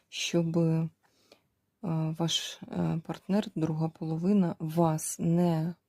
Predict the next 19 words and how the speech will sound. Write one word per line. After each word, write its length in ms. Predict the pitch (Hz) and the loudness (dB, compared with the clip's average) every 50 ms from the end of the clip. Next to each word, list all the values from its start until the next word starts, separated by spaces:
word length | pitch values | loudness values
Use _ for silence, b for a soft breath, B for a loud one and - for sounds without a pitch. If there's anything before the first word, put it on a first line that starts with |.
| _ _ | _ _
бачили, 600 | 175 170 180 190 190 - - - 175 165 165 165 | -2 0 0 0 0 -2 -4 -4 -2 -2 -2 0
не 160 | 160 165 160 | -2 -2 -4
хотіли 680 | - - 160 156 - - - 196 196 190 185 180 175 - - | -4 -6 -10 -10 -8 -4 -2 0 2 2 2 0 0 -4 -6
і 280 | - 170 175 175 170 B B B B B B B B - 185 | -4 -2 0 0 -2 B B B B B B B B -2 0
більше 320 | 233 247 - - - 214 | 2 2 2 2 2 4
йде, 240 | 190 185 175 185 202 | 4 4 4 4 2
щоб 280 | 196 - - 175 170 160 | 2 0 -4 -6 -2 2
вам 240 | 180 185 190 190 | 4 4 4 4
гроші 680 | 165 156 175 185 185 170 160 - - - 165 160 175 - _ _ _ _ _ _ _ - | 2 2 2 2 4 2 2 -2 -6 -6 -6 -6 -8 -8 _ _ _ _ _ _ _ -4
не 120 | 165 165 | -2 -2
давали. 580 | 160 160 165 160 156 156 151 147 147 147 147 185 - _ B B B B B B B B B B B - | 0 0 0 0 0 0 0 0 -2 -2 -4 -6 -8 _ B B B B B B B B B B B -6
І 100 | 180 170 | -6 -6
програму 680 | - _ - - 180 160 160 175 196 208 208 202 190 | -6 _ -2 -2 0 0 2 4 4 4 6 4 4
ще 180 | - - - 180 | 2 0 -6 -10
поставили, 840 | - 175 165 - - - 202 202 202 202 190 180 165 165 165 175 185 196 - _ _ _ _ _ _ _ _ _ _ _ _ _ _ _ _ _ _ _ _ _ _ _ _ _ _ _ _ _ _ _ _ _ _ _ - - - | -10 -10 -10 -10 -6 -2 0 0 2 4 2 2 2 0 -2 -2 -6 -10 -16 _ _ _ _ _ _ _ _ _ _ _ _ _ _ _ _ _ _ _ _ _ _ _ _ _ _ _ _ _ _ _ _ _ _ _ -20 -16 -8
щоб 220 | - - 175 160 170 | -4 -2 -2 0 4
ви 140 | 170 190 190 | 6 8 8
не 120 | 190 185 | 8 8
могли, 760 | 180 180 175 160 160 160 165 160 160 160 165 170 190 226 | 6 4 4 2 0 0 0 -2 -2 -2 0 0 -2 -2